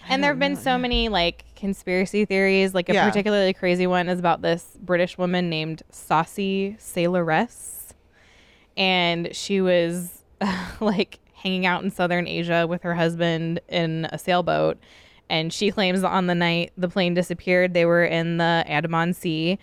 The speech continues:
Speaker 2: And she spotted what looked like a cruise missile coming at her.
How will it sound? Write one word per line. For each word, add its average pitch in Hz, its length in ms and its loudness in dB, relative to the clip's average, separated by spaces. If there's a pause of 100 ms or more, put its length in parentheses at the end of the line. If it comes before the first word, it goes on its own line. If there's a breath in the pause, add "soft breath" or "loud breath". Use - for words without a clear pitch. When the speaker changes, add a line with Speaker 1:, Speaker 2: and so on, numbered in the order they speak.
(320 loud breath)
Speaker 2:
And 185 180 0
she 202 80 0
spotted 180 320 0
what 175 100 -6
looked 175 260 -2
like 180 140 0
a 175 60 0
cruise 294 460 2
missile 175 380 0
coming 170 340 -4
at 151 180 -2
her. 143 380 -2